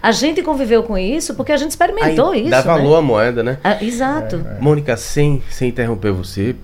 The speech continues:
Speaker 2: mas só acrescentando, o Pécio Arida deu uma entrevista na Veja muito boa, em que ele, entre outras coisas, destacava algo que realmente é muito importante.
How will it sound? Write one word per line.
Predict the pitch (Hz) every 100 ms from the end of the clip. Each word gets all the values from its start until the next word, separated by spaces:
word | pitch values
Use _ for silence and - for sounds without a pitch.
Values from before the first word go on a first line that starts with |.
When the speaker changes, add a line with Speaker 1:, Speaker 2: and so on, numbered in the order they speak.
| -
Speaker 2:
mas | 101 107 104
só | 95 - 113
acrescentando, | 113 113 101 104 92 95 92 107 110 -
o | 110 117 110 95
Pécio | 104 113 -
Arida | 104 95 104
deu | 98 113
uma | 120
entrevista | 110 95 98 98
na | 90
Veja | 92 95
muito | 92 113 117
boa, | 92 101 110
em |
que | 104 123
ele, | 117 104 -
entre | 156 -
outras | 110 110 -
coisas, | 123 123
destacava | 135 139 - 101 104 113
algo | 101 113 113
que | - 123
realmente | 120 156 208 185 127 139
é |
muito | 135 135 143
importante. | 151 143 107 95